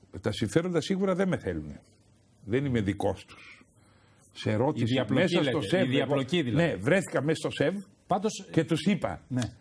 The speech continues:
Speaker 1: τους είπα, «Δεν είμαι εναντίον του πλούτου, αλλά, αλλά θα μου επιτρέψετε να δηλώσω ότι είμαι με το φτωχό κόσμο». Ρώτησαν τι κόμμα είναι Ένωση Κεντρών, όλος ο σεβ.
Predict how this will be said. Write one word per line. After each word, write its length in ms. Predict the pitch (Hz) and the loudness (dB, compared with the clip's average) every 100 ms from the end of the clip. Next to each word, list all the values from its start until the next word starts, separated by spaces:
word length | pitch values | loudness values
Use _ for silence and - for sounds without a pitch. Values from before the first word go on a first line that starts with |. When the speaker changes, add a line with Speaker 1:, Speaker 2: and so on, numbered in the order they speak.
| - _ _ | -20 _ _
Speaker 1:
τους 180 | 131 - | -2 0
είπα, 360 | - 92 73 - - - - | 0 -2 -8 -12 -20 -20 -18
«Δεν 320 | - 107 190 202 | -2 2 4 4
είμαι 180 | 180 | 2
εναντίον 560 | 156 127 117 131 123 107 | 2 0 2 2 0 -2
του 100 | 107 | -4
πλούτου, 340 | - 110 110 175 | -2 -2 0 0
αλλά, 220 | 160 151 | 0 -2
αλλά 180 | 131 127 | -2 0
θα 160 | 131 127 | 0 2
μου 80 | |
επιτρέψετε 720 | 123 117 117 156 165 196 - | 2 0 2 2 2 -2 0
να 120 | 160 139 | 0 2
δηλώσω 440 | 127 127 175 202 | 2 2 0 -2
ότι 160 | 170 180 | 0 2
είμαι 180 | 196 | 2
με 120 | 190 185 | 2 0
το 140 | 180 156 | 0 0
φτωχό 260 | 175 151 196 | 0 0 -2
κόσμο». 420 | 190 151 95 - - _ _ _ _ _ _ _ _ _ - | 0 -2 -2 -12 -18 _ _ _ _ _ _ _ _ _ -6
Ρώτησαν 460 | 110 151 156 147 | -2 0 -2 -4
τι 100 | 170 | -4
κόμμα 300 | 156 143 127 | -4 -4 -4
είναι 160 | 107 101 | -2 -2
Ένωση 220 | 98 90 | -2 -6
Κεντρών, 360 | 101 92 101 101 | -6 -2 0 0
όλος 240 | 135 113 | 0 -2
ο 80 | 120 | -4
σεβ. 240 | 113 127 | -2 -2